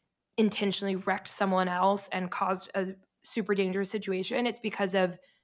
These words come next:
granted, it's really important that safety protocols are upheld, but it's things like a driver getting a D N F and not exiting the track properly and being fined fifty thousand euros. Um, so it's hard to imagine, like, what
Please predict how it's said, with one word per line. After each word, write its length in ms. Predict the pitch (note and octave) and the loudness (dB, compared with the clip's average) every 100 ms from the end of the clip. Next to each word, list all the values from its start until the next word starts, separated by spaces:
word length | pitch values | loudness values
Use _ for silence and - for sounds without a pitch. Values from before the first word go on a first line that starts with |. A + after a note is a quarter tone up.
| _ _ | _ _
granted, 320 | G#3+ G3 G#3 | 0 2 2
it's 140 | B3 G#3 | 2 0
really 300 | F#3+ G3 F#3 | 2 4 2
important 400 | F#3 F#3 F#3+ F#3+ | 2 0 0 -4
that 180 | F#3 | -4
safety 240 | - F3+ F#3+ | -6 -8 -6
protocols 440 | F#3+ F3+ F#3+ F#3 | -6 -2 0 0
are 120 | - - | 0 0
upheld, 640 | F#3 - F3+ F3+ A3 A3+ - - _ | -4 -2 -2 2 2 0 -8 -20 _
but 100 | A3+ | 2
it's 200 | A3 - | 2 2
things 300 | - G3+ F#3+ | 0 0 2
like 380 | F#3+ F#3 F3 - _ _ _ _ - | 4 4 4 -2 _ _ _ _ 2
a 100 | G#3+ | 2
driver 600 | F3 G3 F#3 F#3 F#3+ F#3+ | 4 6 6 6 6 4
getting 320 | F#3 G3 F#3+ | 4 2 4
a 60 | F#3+ | 2
D 180 | F#3 F#3+ | 2 2
N 140 | F#3 | 4
F 280 | F3+ F3+ F3+ | 4 2 2
and 140 | F#3 | -2
not 220 | F3+ F3 - | 0 2 0
exiting 360 | F#3 E3+ F3+ F3+ | -2 -4 -4 -4
the 80 | |
track 320 | F3 G3 F3 - | -2 -2 -2 -2
properly 480 | F3 - F3+ D#3 | -6 -4 -4 -2
and 100 | E3 | -2
being 180 | F#3+ F#3 | -2 -4
fined 280 | F3+ F#3+ F3+ | -2 -2 -2
fifty 240 | - F#3 | -4 -6
thousand 300 | F#3 E3+ G3 D3+ - | -4 -6 -6 -8 -8
euros. 440 | F#3 A#2 A2+ G#2+ - _ _ _ | -8 -6 -6 -6 -10 _ _ _
Um, 520 | G#3 G3+ F#3 E3 B2+ - _ _ _ | 4 4 4 -2 -8 -16 _ _ _
so 300 | - A3+ G#3 | 0 2 4
it's 140 | G#3+ G3+ | 0 -2
hard 260 | - G#3 G3+ | 2 2 4
to 100 | G#3+ | 2
imagine, 500 | G3 F#3 F#3 F#3 F#3 | 4 4 2 0 -2
like, 140 | F#3 | -2
what 580 | F#3 F3 F3 F3 F3 | -2 0 0 0 -4